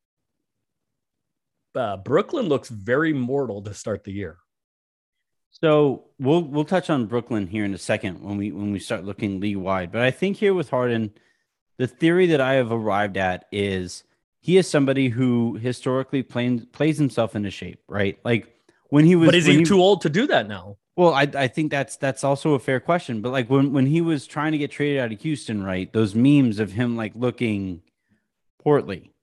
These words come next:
Speaker 1: Yes.
Speaker 2: were, were going around.
Speaker 1: Yes.
Speaker 2: And, and it was funny because
Speaker 1: And then all of a sudden he lost, like, thirty pounds in a week,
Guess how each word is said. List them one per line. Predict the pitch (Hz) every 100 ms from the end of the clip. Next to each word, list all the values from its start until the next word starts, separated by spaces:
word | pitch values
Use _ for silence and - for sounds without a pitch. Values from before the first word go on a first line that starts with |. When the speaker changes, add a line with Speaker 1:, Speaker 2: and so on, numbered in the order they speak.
| -
Speaker 1:
Yes. | 131 98 - 107
Speaker 2:
were, | 98 95
were | 101 107
going | 107 95 92
around. | 90 87 87 92
Speaker 1:
Yes. | 110 101 _ _ _ _
Speaker 2:
And, | 131 131 135 -
and | 147
it |
was | 175 160
funny | 220 185
because | 160 151 160 139 - _ _ _ _ -
Speaker 1:
And | 151
then | 175
all |
of | 190
a | 160
sudden | 170
he | 151
lost, | 143 143
like, | 135
thirty | - - 139 131
pounds | 120 131 123 113 107
in | 113
a | 104
week, | 110 110 -